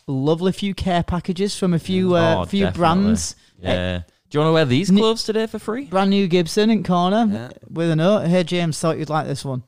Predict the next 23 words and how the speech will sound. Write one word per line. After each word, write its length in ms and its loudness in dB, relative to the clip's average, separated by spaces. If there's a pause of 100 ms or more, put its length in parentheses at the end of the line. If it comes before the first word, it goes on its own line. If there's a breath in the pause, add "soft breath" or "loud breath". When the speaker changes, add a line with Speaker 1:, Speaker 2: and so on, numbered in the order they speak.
(120)
Speaker 1:
Like, 180 -6
you 60 -6
know, 60 -6
that 320 -4
Speaker 3:
<laughs> 200 -8
Speaker 1:
ki-, 40 -16
that 160 -12
kind 180 -6
of 60 -8
thing. 180 -4 (1400)
Speaker 3:
Wow. 380 -16 (280)
Speaker 2:
That 100 -6
would, 80 -4
Speaker 3:
Yeah. 280 -2
Speaker 2:
oh, 180 -16
that, 180 -14
that'd 180 -12
be 80 -14
the 100 -14
life. 320 -20 (120)
Speaker 3:
But, 300 -2 (540 loud breath)
uh, 180 -10 (2250 loud breath)
overall, 840 -2